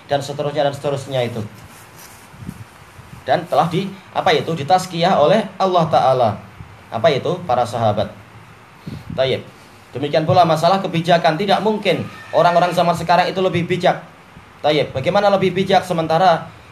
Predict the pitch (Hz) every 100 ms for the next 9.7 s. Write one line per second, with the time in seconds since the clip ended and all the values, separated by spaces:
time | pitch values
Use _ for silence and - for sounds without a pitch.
0 | - 120 139 131 160 190 175 170 160 175
1 | 175 - - 113 120 165 170 - 190 202
2 | 185 170 135 151 160 170 180 156 143 175
3 | 185 190 190 156 165 156 156 160 160 156
4 | 156 170 160 165 147 139 135 - 123 120
5 | 101 - - - - - 120 185 170 185
6 | 180 170 165 165 170 165 165 185 151 110
7 | 151 151 156 151 151 170 165 180 185 -
8 | - 156 160 156 156 160 160 156 156 143
9 | 151 143 139 131 127 117 98